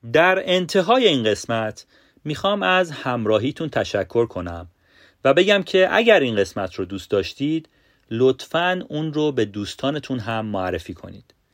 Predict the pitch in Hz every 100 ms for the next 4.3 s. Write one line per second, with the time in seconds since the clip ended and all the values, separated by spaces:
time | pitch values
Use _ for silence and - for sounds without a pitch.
0 | _ _ _ 170 202 202 214 202 170 156
1 | - 107 95 90 90 - _ _ _ _
2 | _ 123 147 139 170 120 - - _ _
3 | _ 180 202 190 170 123 101 101 - 95
4 | 92 90